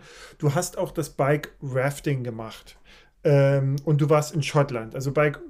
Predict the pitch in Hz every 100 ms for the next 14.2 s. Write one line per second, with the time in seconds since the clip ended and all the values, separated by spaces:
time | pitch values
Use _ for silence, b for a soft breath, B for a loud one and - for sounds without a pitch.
0 | 110 156 151 147 180 165 147 - 143 143
1 | 147 143 147 143 139 135 - - 214 208
2 | 147 135 135 139 131 139 135 139 143 156
3 | 170 147 160 139 151 143 135 139 139 147
4 | 143 139 143 135 127 - 147 147 135 127
5 | - 143 139 139 139 151 131 123 - _
6 | - - 151 175 - 214 - 170 165 170
7 | - 170 180 185 143 135 143 143 139 139
8 | 135 127 143 160 165 175 160 - 165 160
9 | B B B - 139 147 165 147 143 147
10 | 165 165 160 151 135 - 147 165 196 147
11 | 143 151 170 165 151 156 143 - _ _
12 | _ - - - 135 180 175 143 - -
13 | 147 196 214 202 156 185 - 175 156 151
14 | 151 151